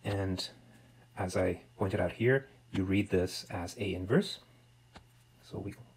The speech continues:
point that out here, that this is A inverse, or you could simply say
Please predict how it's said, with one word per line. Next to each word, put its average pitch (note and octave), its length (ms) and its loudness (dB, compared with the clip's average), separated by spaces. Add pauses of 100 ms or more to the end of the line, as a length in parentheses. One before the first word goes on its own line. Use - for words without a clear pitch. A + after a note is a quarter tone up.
(120)
point G2 160 -2
that - 120 0
out - 140 0
here, C#3+ 240 2 (280)
that - 160 -18
this - 380 4 (180)
is F#2 300 -4 (920)
A A2 120 4
inverse, A#2 640 2 (260)
or C3+ 540 6 (380)
you G2+ 80 -2
could - 120 -6
simply G#2 240 2
say F#2 440 0